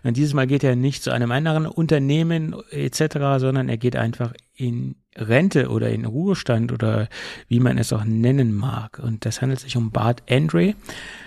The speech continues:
Der damals, neu-, besser gesagt, der neunzehnhundertzweiundneunzig zusammen mit Johnny Ive in das Unternehmen eingestiegen ist, also in, äh, das Unternehmen Apple eingestiegen ist. Und der geht jetzt in Ruhestand.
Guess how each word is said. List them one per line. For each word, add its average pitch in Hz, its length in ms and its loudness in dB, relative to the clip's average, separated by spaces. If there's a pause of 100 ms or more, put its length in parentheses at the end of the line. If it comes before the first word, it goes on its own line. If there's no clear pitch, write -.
(200)
Der 113 160 2
damals, 139 680 2 (460)
neu-, 139 300 -2 (140)
besser 131 220 2
gesagt, 123 260 0
der 113 80 6
neunzehnhundertzweiundneunzig 156 1200 4
zusammen 139 240 2
mit 143 160 2
Johnny 135 180 4
Ive 123 480 0 (240)
in 123 120 -2
das 131 140 0
Unternehmen 120 540 2
eingestiegen 120 760 0
ist, 131 280 0
also 113 260 0 (1160)
in, 135 560 0
äh, 127 540 -4
das 120 160 -4
Unternehmen 117 380 0
Apple 151 260 4
eingestiegen 110 520 0
ist. 143 260 0 (800)
Und 117 240 0
der 117 200 6
geht 107 300 0
jetzt - 320 -4
in 117 200 -2
Ruhestand. - 1120 -6